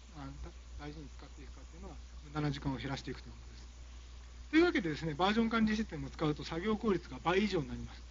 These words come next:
それは何かをするための速さが倍になるんじゃなくて、あの、何かバージョン管理システムを使ってないと、あの、開発と同じくらい無駄な時間が、あの、気づかずに出ています。それがなくなるので、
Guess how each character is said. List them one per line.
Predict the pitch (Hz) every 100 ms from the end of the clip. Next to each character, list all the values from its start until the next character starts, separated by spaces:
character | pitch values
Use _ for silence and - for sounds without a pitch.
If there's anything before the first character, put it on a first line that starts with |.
| - -
そ | -
れ | 208
は | 202 143 - - -
何 | 254 320
か | 277 180
を | 151
す | 185
る | 180
た | 196
め | 190
の | 165 - - 202 185
速 | - 208
さ | 175 196
が | 151
倍 | 151 160
に |
な | 165
る | 147
ん |
じ | 127
ゃ |
な | 135
く | -
て、 | - 139 - - - - - - -
あ | 143
の、 | 143 - -
何 | 311 254
か | 165 151 - - - 220
バ | 180
ー | 220
ジ |
ョ | 247
ン |
管 | 269
理 | 262
シ | 277
ス |
テ | -
ム | 151
を |
使 | -
っ | 156
て | 180
な | 160
い |
と、 | - 165 127 - - - - - - -
あ |
の、 | 147
開 | - 254
発 | 247 233
と | 208
同 | 240
じ | 254
く | 262
ら | 196
い | 143 - - - - 202 180 - - 160
無 | 156
駄 | 190
な | 185
時 | 170
間 | 180 160
が、 | 151 160 - - - 160
あ |
の、 | 143 151 -
気 | 185
づ |
か | - 220
ず |
に | 156 131
出 | 233
て | 190
い |
ま | 135
す。 | - - - -
そ | 262
れ | 302
が | 294
な | 220
く | 233
な | 240
る | 233
の | 196
で、 | 196 247